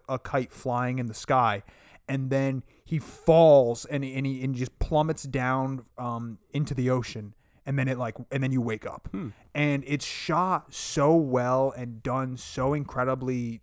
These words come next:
Speaker 1: um, effectively. And you're
Speaker 2: This
Speaker 1: sitting
Speaker 2: is,
Speaker 1: there.
Speaker 2: this is an older film too, right?
Speaker 1: Sixty-three, yeah.
Speaker 2: Yeah.
Speaker 1: So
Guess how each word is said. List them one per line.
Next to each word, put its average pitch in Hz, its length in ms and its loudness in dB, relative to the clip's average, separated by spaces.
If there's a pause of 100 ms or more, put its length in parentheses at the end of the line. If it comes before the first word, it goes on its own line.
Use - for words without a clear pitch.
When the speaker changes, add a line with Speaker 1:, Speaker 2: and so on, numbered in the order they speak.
Speaker 1:
um, 110 300 -6
effectively. 135 800 -4
And 127 100 -6
you're 131 80 0
Speaker 2:
This 170 120 2
Speaker 1:
sitting 120 180 0
Speaker 2:
is, 165 80 -2
Speaker 1:
there. 127 280 0
Speaker 2:
this 151 160 -6
is 151 140 -6
an 113 80 -4
older 104 320 0
film 78 320 -6
too, 110 200 -4
right? 80 120 0
Speaker 1:
Sixty-three, 127 520 -2
yeah. 117 160 4
Speaker 2:
Yeah. 90 140 2
Speaker 1:
So 123 440 0